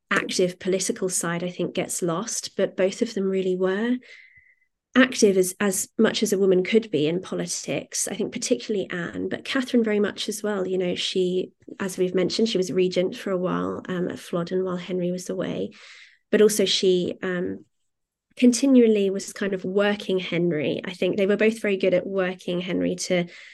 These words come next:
um, say things maybe at the dinner table to then hopefully get into his head to start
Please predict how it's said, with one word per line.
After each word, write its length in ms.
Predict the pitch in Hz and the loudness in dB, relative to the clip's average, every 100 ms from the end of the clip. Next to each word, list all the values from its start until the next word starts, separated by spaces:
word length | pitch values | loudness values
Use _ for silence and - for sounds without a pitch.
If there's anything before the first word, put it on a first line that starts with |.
| - _ | -20 _
um, 480 | 185 180 175 175 - | -2 0 0 -2 -2
say 260 | - 233 220 | 2 6 6
things 380 | 220 190 190 | 6 4 4
maybe 180 | 190 190 | 2 4
at 60 | 180 | 2
the 120 | 180 | 0
dinner 220 | 180 185 | 0 0
table 400 | 180 180 175 175 | 0 -2 -2 -4
to 140 | 175 180 | -4 -2
then 140 | 175 | -2
hopefully 380 | 180 185 - 180 | 0 -2 -2 -4
get 260 | 180 175 185 | -4 -2 -4
into 200 | 175 180 | -2 -4
his 140 | 175 | -4
head 260 | - 180 175 | -4 -4 -4
to 540 | - - 175 170 - | -6 -2 0 0 -2
start 540 | - - 175 160 - | -4 -4 -2 -4 -8